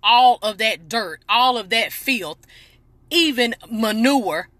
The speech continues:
and it begins to sprout, it begins to produce, and it can yield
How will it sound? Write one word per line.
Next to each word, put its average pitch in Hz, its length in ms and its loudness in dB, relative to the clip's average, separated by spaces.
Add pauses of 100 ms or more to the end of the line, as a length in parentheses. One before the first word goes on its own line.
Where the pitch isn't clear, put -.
(760)
and 247 180 2
it 262 120 2
begins 254 400 -2
to 208 120 -12
sprout, 214 580 0
it 233 160 -10
begins 247 420 -8
to 233 140 -10
produce, 220 560 -10
and 208 160 -4
it 233 120 -6
can 202 220 -8
yield 226 540 -2